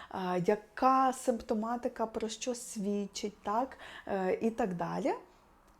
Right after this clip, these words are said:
запрошую вас на лекцію про алергію. Там ви знайдете для себе відповіді на всі ці питання, там ви більш детально розберете, чому так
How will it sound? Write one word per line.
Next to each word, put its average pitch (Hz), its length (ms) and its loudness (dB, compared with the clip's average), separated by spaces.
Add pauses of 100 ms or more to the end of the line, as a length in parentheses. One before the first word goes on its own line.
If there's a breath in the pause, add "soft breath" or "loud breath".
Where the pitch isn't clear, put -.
(120)
запрошую 214 760 0
вас 208 400 -2
на 214 180 -2
лекцію 226 600 -2
про - 260 -8
алергію. 196 640 -6 (360 loud breath)
Там 440 320 2
ви 247 200 8
знайдете 240 720 0
для 294 160 -2
себе 214 400 -4
відповіді 196 440 -6
на 180 120 -8
всі 180 220 -14
ці - 120 -14
питання, 220 600 -4
там 190 200 -4
ви 180 100 -2
більш 208 280 -4
детально 165 600 -4
розберете, 208 600 -6
чому 208 340 -8
так 202 140 -8